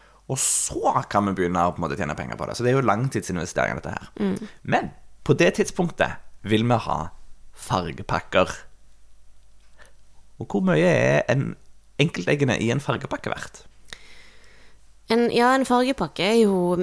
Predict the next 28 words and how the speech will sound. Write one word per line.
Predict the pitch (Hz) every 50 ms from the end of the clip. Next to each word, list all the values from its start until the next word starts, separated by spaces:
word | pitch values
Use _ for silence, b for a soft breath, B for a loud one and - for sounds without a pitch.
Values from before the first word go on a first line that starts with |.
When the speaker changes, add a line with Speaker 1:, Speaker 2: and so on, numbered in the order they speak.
| - -
Speaker 2:
et | 175 - -
mye | 180 175 180 185 185 185 190 196 190
mer | 190 190 190 190 185 170 - -
eksklusivt | 190 - - - 185 170 160 170 156 - -
produkt, | - 151 - - - - - - - - - - - -
selv | - - - 104 82
om | - 85
Speaker 1:
Mhm. | 98 127 - _ _ _
Speaker 2:
Islands | - 180 190 - - 170 165 165 180 - - -
hønseggprodukt, | - 151 170 - - 165 - - - - 156 147 170 - - - - - - - - - - - -
eh, | - - - - - - 156
egg | 151 151 156
er | 175 185 180
jo | 165 156
også | 170 - - 156 156 156 156 151 151 151
ganske | - 160 165 - - 180
eksklusiv | 180 - - - 156 156 - 156 151
i | 147
seg | - 165 156
selv. | - 156 170 196 - - _ -
Men, | 190 190 190 190 190
ehm, | 190 190 190 185 185 185 180 180 180 175 175 175
da | 175 180 180
tenker | - 185 170 165 170 214 220 220
jeg | 214 190
vel | 175 170 165 165 165
at, | 165 - - - - 165
eh, | 165 160 160 160 156 156 160 160 156 156 160